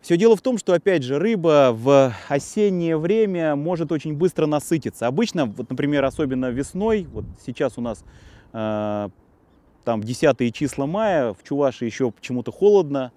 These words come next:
не так, как в прошлом году. Сейчас вода еще очень холодная, и использовать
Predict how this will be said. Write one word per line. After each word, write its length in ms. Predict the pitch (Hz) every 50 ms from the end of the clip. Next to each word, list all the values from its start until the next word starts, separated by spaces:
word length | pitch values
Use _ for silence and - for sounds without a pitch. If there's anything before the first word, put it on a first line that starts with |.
| _ _ -
не 120 | 123 123
так, 180 | 120 - 175 170
как 140 | - 151 -
в 40 | -
прошлом 420 | - 151 143 127 - 131 123 120
году. 360 | 117 127 123 117 113 101 98 _ _ _ _ _ _ _ _ _ _
Сейчас 320 | - 139 - 214 220 - -
вода 240 | 160 160 156 202
еще 220 | 202 175 - - 156
очень 160 | 135 147 135
холодная, 720 | - - 143 143 151 156 156 135 113 107 101 92 85 80 - _ _ _ _
и 300 | - 139 139 139 143 135 - _ _ _ _ _ -
использовать 720 | 147 135 - - - 214 220 190 156 156 147 120 - -